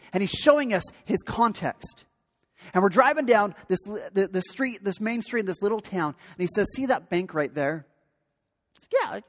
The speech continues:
it's a good bank." He says, "I cannot get a loan there." "Oh, what are you talking about?" He says, "Well, it's the unwritten rule. I'm an African American. That's a white bank. I cannot get a loan there."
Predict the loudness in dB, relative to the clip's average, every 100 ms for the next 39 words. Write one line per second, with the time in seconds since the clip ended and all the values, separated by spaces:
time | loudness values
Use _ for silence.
0 | _ _ -8 -4 -2 -4 -8 _ _ _
1 | -20 -6 -2 0 2 0 -2 -4 -2 -2
2 | 0 0 0 -6 -4 -4 -4 -6 -8 -10
3 | -16 _ _ _ _ -20 -20 -20 -18 -18
4 | -18 -16 -14 -14 -16 -18 _ _ _ _
5 | _ _ _ -8 -2 0 0 -2 -4 -4
6 | -2 0 0 -2 -2 -2 -2 -6 _ _
7 | _ _ _ _ -14 0 2 2 2 0
8 | -2 -4 -2 2 2 0 -4 -12 -18 _
9 | _ _ _ _ _ -6 -4 -2 0 0
10 | -4 -8 -4 0 2 0 0 2 2 2
11 | 0 -2 -2 -6 -6 -8 -10